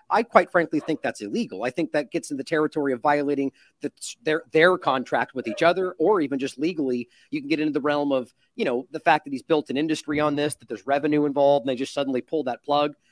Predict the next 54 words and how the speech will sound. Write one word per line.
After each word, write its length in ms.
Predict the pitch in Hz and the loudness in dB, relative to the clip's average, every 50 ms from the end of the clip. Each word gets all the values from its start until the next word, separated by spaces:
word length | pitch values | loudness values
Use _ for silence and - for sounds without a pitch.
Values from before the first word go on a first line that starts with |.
| _ _ _ | _ _ _
based 240 | - 156 147 - 160 | -4 -4 -2 -2 -4
on 80 | 147 | -4
something 340 | - - 151 131 - 139 131 | -2 -4 -4 -4 -4 -6 -6
you 100 | 135 131 | -6 -8
have 260 | - - 139 120 113 | -4 -2 0 0 0
not 220 | 131 135 110 - _ | -2 -4 -6 -6 _
proven. 420 | - 135 143 135 151 151 156 156 - _ _ _ _ | -4 -4 -2 -2 -2 -2 -4 -4 -8 _ _ _ _
That 160 | - 170 208 - | -2 -2 0 0
it, 420 | 175 175 160 170 165 160 175 - | -4 -6 -6 -6 -8 -8 -10 -10
it 60 | 180 151 | -4 -2
gets 200 | 185 208 - 196 | 0 0 0 0
into 120 | 196 180 | -2 -2
the 120 | 156 165 | 0 -2
kind 180 | 151 - 180 156 | -2 0 -2 -4
of 100 | 135 - | -4 2
publisher 480 | - 175 160 135 156 143 - 160 147 139 | 2 4 4 4 2 0 0 -2 -4 -2
versus, 560 | 127 143 143 139 - 143 135 123 113 - - - _ _ _ _ | 0 -2 -2 -2 -2 -4 -4 -4 -6 -10 -14 -18 _ _ _ _
you 100 | - 151 | -4 -2
know, 240 | 143 131 127 127 143 151 | 0 2 2 2 2 0
a, 160 | 143 143 139 | -2 -2 -2
a 40 | 135 | 0
platform 520 | - - 170 - - - 143 139 123 120 | 4 6 6 6 4 2 -2 -2 -2 -2
kind 240 | - - 135 123 117 | -4 -4 -4 -4 -4
of 60 | 107 | -6
a 40 | - | -6
concept. 540 | - 151 151 147 - - 92 - - _ _ _ _ _ | -2 -2 0 -2 -2 -4 -10 -14 -16 _ _ _ _ _
But 160 | - 135 117 - | -6 -4 2 4
I 100 | - 196 | 6 6
think 180 | 220 - 214 143 | 6 4 2 -2
it's 100 | - - | -2 2
wildly 320 | 139 156 151 143 123 131 | 4 4 6 4 4 0
unjust. 460 | 123 113 101 107 92 - - - - - | -2 -2 -4 -6 -8 -8 -10 -14 -6 -2
No 100 | 170 180 | 2 4
matter 320 | 185 202 208 185 165 160 160 - | 4 6 6 4 2 0 -2 -8
what 460 | 147 127 131 143 175 190 196 - _ _ _ _ _ _ _ _ | -14 -8 0 4 6 6 6 4 _ _ _ _ _ _ _ _
it, 240 | 160 170 175 - - | -6 -6 -6 -4 -2
like, 140 | 165 160 143 151 | -2 -2 -2 -4
where 260 | 151 156 175 208 208 | -4 2 4 4 4
we're 160 | 190 196 185 | 6 6 4
at 140 | 185 175 - | 4 4 4
right 200 | 170 160 156 147 | 4 4 4 2
now, 220 | 147 147 147 139 | 0 2 2 0
it's 120 | 135 - 139 | 0 -2 -4
unjust. 500 | 131 117 104 120 117 - - - - 131 | -4 -2 -2 -4 -4 -4 -8 -14 -12 -8
But 140 | - 185 185 | -6 -6 -4
even 260 | - 220 233 208 233 | -4 -4 -4 -4 -2
if 140 | 220 202 - | -4 -4 -4
it 120 | 196 190 143 | -6 -6 -4
goes 220 | 180 180 175 - | -2 -2 -2 -2
forward 500 | - - 156 160 175 175 175 175 175 175 - _ _ - - | -4 -6 -4 -2 -2 0 -2 -2 -4 -6 -10 _ _ -10 -6
and 100 | 143 160 | -4 -4
he 100 | 165 156 | -4 -2
then 220 | 135 160 165 170 156 | 0 0 -2 0 0
gets 320 | 143 165 165 - - | -2 -2 -2 -4 -8